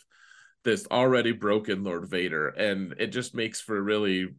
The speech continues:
just stupid experience. And, I mean, I, I, I don't know. Lately, I, I keep hearing people like, he, t-, you know, "I attacked Lord Vader once and failed, and now I'm done." And, and I'm like, "You don't have to do that," but people, it's just broken people's will.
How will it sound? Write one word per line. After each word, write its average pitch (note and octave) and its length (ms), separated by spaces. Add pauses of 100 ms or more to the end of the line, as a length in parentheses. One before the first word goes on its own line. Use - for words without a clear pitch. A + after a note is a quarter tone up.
(320)
just - 340
stupid F#2+ 560
experience. C#2+ 760
And, F2 320 (500)
I B2+ 80
mean, G#2 380 (440)
I, - 240
I, - 100 (220)
I D3 120
don't C3+ 120
know. F#2 140
Lately, A#2+ 380
I, A2 100 (100)
I A#2 60
keep A#2+ 260
hearing A2 260
people B2 320
like, F#2+ 380 (380)
he, C#3 200
t-, - 120 (140)
you C3+ 80
know, G2 180
"I B2+ 80
attacked C3+ 360
Lord B2 200
Vader A2+ 220
once A2 320
and G2+ 100
failed, G#2 400
and F#2+ 80
now F2+ 140
I'm F2 120
done." A1+ 340 (360)
And, G#2 400 (340)
and - 80
I'm E3 120
like, C#3+ 160
"You D#3+ 80
don't F#3+ 160
have G3+ 240
to F3+ 100
do D#3+ 220
that," A2 260
but A#2+ 140
people, C#3 340
it's B2+ 160
just C3 180
broken A#2+ 300
people's G2 400
will. D2+ 380